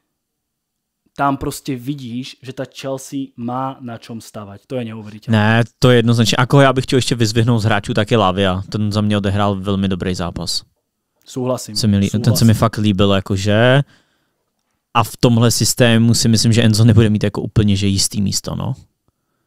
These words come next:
Speaker 1: No,
Speaker 2: Protože
Speaker 1: tak
Speaker 2: tam budou
Speaker 1: dvojka
Speaker 2: hrát jenom
Speaker 1: Lavia
Speaker 2: dva ze
Speaker 1: Caicedo
Speaker 2: tří.
Speaker 1: vyzerá do-, velmi dobře.
Speaker 2: Mhm.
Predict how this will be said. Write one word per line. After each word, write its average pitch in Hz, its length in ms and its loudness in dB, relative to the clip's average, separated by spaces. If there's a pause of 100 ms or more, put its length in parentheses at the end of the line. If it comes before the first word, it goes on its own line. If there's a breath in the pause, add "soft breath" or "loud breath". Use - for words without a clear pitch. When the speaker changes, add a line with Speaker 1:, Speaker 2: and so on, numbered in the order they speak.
(400)
Speaker 1:
No, 120 280 -10
Speaker 2:
Protože 117 340 4
Speaker 1:
tak - 20 0
Speaker 2:
tam 120 120 4
budou 123 200 6
Speaker 1:
dvojka 117 60 4 (100)
Speaker 2:
hrát 120 160 2
jenom 123 220 8
Speaker 1:
Lavia 117 140 4
Speaker 2:
dva 131 160 4
ze 123 140 2
Speaker 1:
Caicedo 139 360 -2
Speaker 2:
tří. 120 60 -8
Speaker 1:
vyzerá 127 280 -6
do-, 127 160 -10 (160)
velmi 135 240 -6
dobře. 107 300 -16 (500)
Speaker 2:
Mhm. 101 320 0